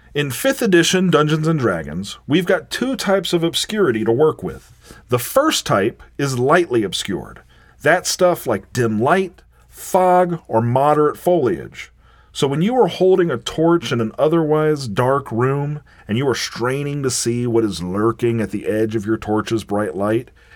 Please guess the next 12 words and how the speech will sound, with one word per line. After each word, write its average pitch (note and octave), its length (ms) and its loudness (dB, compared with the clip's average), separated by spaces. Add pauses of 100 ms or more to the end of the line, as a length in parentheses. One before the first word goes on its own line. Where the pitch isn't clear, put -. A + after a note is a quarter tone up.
(180)
you D#3 260 2
are F#3 100 4
experiencing A2+ 1120 -2
the G#2+ 100 0
disadvantage E3 1040 -4 (340)
caused A#2 560 0
by - 120 2
your G#2+ 120 0
surroundings G2+ 880 -4
being G2+ 240 -2
lightly F#2 640 -2
obscured. D#2+ 720 -6